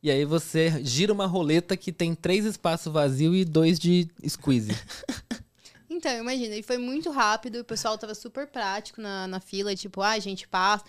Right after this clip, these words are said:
Speaker 2: Tinha gente, sempre tinha alguém informando, tipo, "Ó, ali tá vazio, ali tá vazio, ali tá vazio, ali tá." Então, isso gerou muita prati-, praticidade, o pessoal tava rodando bastante.
Speaker 1: Sim, tinha muita torneira também,
Speaker 2: Muita
Speaker 1: pra quem
Speaker 2: torneira.
Speaker 1: queria encher.
Speaker 2: Então, isso que é bom, porque tem muita ativação que é sempre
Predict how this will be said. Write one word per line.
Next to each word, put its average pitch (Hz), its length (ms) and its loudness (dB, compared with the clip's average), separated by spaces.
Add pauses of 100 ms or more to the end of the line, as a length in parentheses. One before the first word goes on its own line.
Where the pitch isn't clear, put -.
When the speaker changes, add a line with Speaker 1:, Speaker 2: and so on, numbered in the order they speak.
(120)
Speaker 2:
Tinha 277 200 -2
gente, 277 220 -2
sempre 381 240 2
tinha 381 140 4
alguém 302 180 4
informando, 240 440 -2
tipo, - 180 -4
"Ó, 233 60 8
ali 214 160 0
tá 233 100 -6
vazio, 233 340 -6
ali 208 140 -8
tá 220 140 -6
vazio, 226 320 0
ali 196 160 -2
tá 247 80 -4
vazio, 240 340 0
ali 196 140 -4
tá." 220 160 -4 (280)
Então, 247 380 -4
isso 262 300 -2
gerou 269 180 0
muita 262 260 -2
prati-, - 280 -2 (120)
praticidade, 196 640 -4
o - 40 -12
pessoal - 200 -4
tava 214 160 -4
rodando 208 320 -4
bastante. 214 680 -4 (380)
Speaker 1:
Sim, 127 180 0
tinha 147 200 4
muita 165 400 0
torneira 139 480 0
também, 110 380 -2
Speaker 2:
Muita 123 140 -2
Speaker 1:
pra 120 60 -2
quem 113 140 -2
Speaker 2:
torneira. 113 200 0
Speaker 1:
queria 107 120 0
encher. 107 420 -2 (220)
Speaker 2:
Então, 269 400 2
isso 240 200 -6
que 302 80 -2
é 302 40 2
bom, 262 400 -2
porque 226 180 -8
tem 247 100 -4
muita 262 160 -2
ativação 247 560 0
que 262 60 -2
é 226 60 2
sempre 294 340 -2